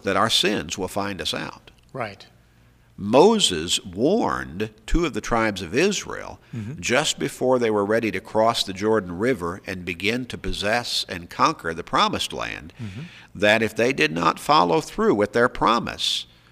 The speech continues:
Speaker 1: to do what they had promised to do in helping the rest of the tribes conquer that land and receive it as their inheritance, then Moses said, "You've sinned against the Lord
Speaker 2: Mm-hmm.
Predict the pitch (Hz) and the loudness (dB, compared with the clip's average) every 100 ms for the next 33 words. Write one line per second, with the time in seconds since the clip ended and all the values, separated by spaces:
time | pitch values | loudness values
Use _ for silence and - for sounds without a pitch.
0 | _ - _ _ _ _ 110 95 117 151 | _ -20 _ _ _ _ -6 2 4 6
1 | 139 139 135 127 123 139 147 151 - 156 | 4 4 6 6 4 4 4 4 -2 -2
2 | 135 202 110 95 95 110 123 113 104 95 | 2 2 2 0 0 2 2 0 0 0
3 | 104 127 - 127 123 - 147 135 104 95 | 2 2 0 -6 -6 2 4 4 2 -4
4 | - - - - _ - 139 139 277 104 | -8 -20 -20 -20 _ 0 6 6 4 2
5 | 95 - - 104 104 98 127 180 69 60 | 2 -2 -4 0 0 2 0 2 -2 -6
6 | 85 107 _ _ _ _ - 101 98 - | -12 -16 _ _ _ _ -6 -4 0 2
7 | 131 131 107 104 87 107 113 107 - - | 2 4 4 2 2 4 4 2 -4 -18
8 | - 104 92 147 165 85 80 - - - | -2 -2 0 2 2 2 -2 -2 -4 -12
9 | - - 92 107 107 104 98 - - 107 | -20 -18 -2 0 2 0 -8 -16 -6 2
10 | 117 131 104 98 123 104 98 101 - 117 | 4 4 2 2 4 2 0 -2 0 0
11 | 120 120 123 - 143 160 214 104 92 113 | 0 -2 -2 0 0 4 4 4 0 -4
12 | 120 110 | -8 -6